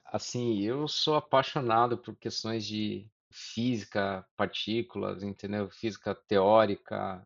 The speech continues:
parte de astronomia, entendeu? Eu acho sensacional, assim, essa questão de você entender o que que é o universo, quais são as partículas fundamentais, o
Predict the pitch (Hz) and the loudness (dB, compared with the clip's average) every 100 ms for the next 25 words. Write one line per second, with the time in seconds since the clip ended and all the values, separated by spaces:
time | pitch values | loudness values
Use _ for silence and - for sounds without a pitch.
0 | - 104 104 107 98 101 98 101 - - | -4 -2 -2 -4 -6 -6 -6 -10 -4 -4
1 | - 101 101 95 95 117 113 98 92 92 | -2 0 0 0 0 2 2 2 0 -6
2 | 98 101 98 95 98 95 104 - 110 107 | -8 -6 -6 -6 -2 -2 -2 -6 -8 -8
3 | 104 - - - 113 123 - 98 - 104 | -8 -8 -8 -2 -2 0 -2 -2 -4 -8
4 | 95 87 - 92 - 98 95 90 - - | -8 -10 -8 -10 -8 -10 -10 -10 -14 -12
5 | 98 104 101 95 - 101 98 101 - 98 | -10 -6 -6 -8 -8 -6 -6 -8 -6 -4
6 | 95 101 101 104 - 101 101 87 95 101 | -2 -2 -2 -8 -12 -10 -10 -4 0 0
7 | 98 - _ _ 101 - 101 101 92 _ | -2 -6 _ _ -8 -6 -8 -10 -12 _
8 | _ - - - - - 98 98 - 98 | _ -14 -4 -4 -4 -8 -6 -6 -6 -2
9 | 98 95 90 98 95 107 98 87 - - | -2 -2 -6 2 6 6 4 -4 -14 -16